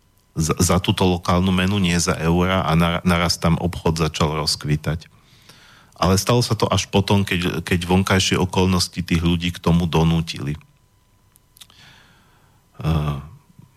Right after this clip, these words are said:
kým nás tie vonkajšie okolnosti stále do toho netlačia, pretože, mm, aj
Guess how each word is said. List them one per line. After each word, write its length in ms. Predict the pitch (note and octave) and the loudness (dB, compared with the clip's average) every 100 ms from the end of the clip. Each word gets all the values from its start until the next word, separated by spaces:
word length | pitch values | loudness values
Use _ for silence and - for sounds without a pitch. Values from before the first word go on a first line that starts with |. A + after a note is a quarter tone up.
| _ - | _ -10
kým 160 | - A2+ | -4 0
nás 320 | A#2+ G#2 - | 2 2 0
tie 80 | G#2+ | 0
vonkajšie 560 | F#2 G2 G#2 G2+ F#2+ F#2 | 2 2 2 2 2 0
okolnosti 480 | F#2+ G2+ F#2+ - | 2 2 2 0
stále 400 | E2+ - G#2+ G#2 | -4 0 2 4
do 80 | F2 | 2
toho 240 | F#2 F#2 D#2+ | 0 2 2
netlačia, 680 | F2 - A#2 G2 - D#2+ D#2 | 0 2 0 2 0 -2 -2
pretože, 1000 | E2+ D#2+ - D#2+ E2 D#2+ D#2 D2+ D2+ | -2 -2 -2 -2 0 0 0 -4 -6
mm, 1400 | - D#2 D2+ D2+ D#2 - - - - - - - - - | -10 -10 -10 -10 -10 -10 -10 -10 -12 -14 -14 -16 -18 -8
aj 60 | - | -6